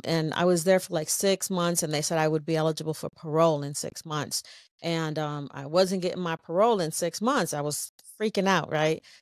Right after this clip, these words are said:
So I think in March, I ended up being able to be released. And I remember, again, right,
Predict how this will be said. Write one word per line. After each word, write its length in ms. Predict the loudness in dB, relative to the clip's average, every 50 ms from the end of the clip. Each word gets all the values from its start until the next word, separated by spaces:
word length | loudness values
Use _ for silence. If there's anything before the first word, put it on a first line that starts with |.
| _ _
So 180 | _ -2 0 0
I 140 | 2 0 0
think 240 | 0 0 -2 0 0
in 120 | -2 0
March, 500 | 4 4 6 6 6 4 2 0 0 -2 -4
I 140 | -4 -4 -2
ended 240 | -2 -2 -2 0 0
up 240 | 0 0 -2 -4 -2
being 220 | 0 2 2 4
able 200 | 2 2 2 0
to 60 | -2
be 160 | -2 -2 -2 -2
released. 560 | 0 0 0 0 -2 -2 0 0 0 -2 -4 -10 -16 _ -8
And 120 | -4 0
I 60 | 0 2
remember, 500 | 2 2 2 4 4 4 4 2 2 2
again, 400 | 2 2 2 2 2 2 2 0
right, 300 | 0 0 0 0 -2 -4